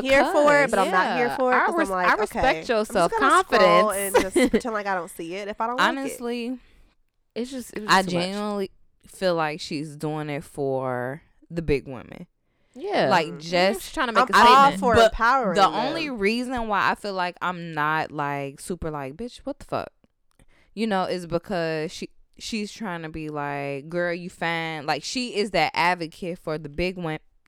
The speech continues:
Speaker 2: women that's out here trying to make something of themselves that's having a hard time because, just because of their weight.
Speaker 1: Mm-hmm.
Speaker 3: Yeah.
Speaker 2: They got the talent, but they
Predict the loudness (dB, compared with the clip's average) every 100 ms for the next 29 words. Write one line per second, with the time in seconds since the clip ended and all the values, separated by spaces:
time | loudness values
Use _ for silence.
0 | -14 -4 0 0 -2 -4 -4 -2 -2 -2
1 | 0 2 2 0 -2 -4 -8 -6 -4 -2
2 | -2 -2 -10 -6 -4 -4 -6 -8 -4 -2
3 | -2 -4 -4 -2 -2 -2 -2 -2 -4 -6
4 | -6 -4 -4 -4 -2 -2 -4 -4 -2 -2
5 | -2 -4 -4 -4 -4 -6 -12 -20 -20 _
6 | -20 -16 -12 -6 -2 -2 -2 -4 -6 -6
7 | -8 -12 -8 -2 0 0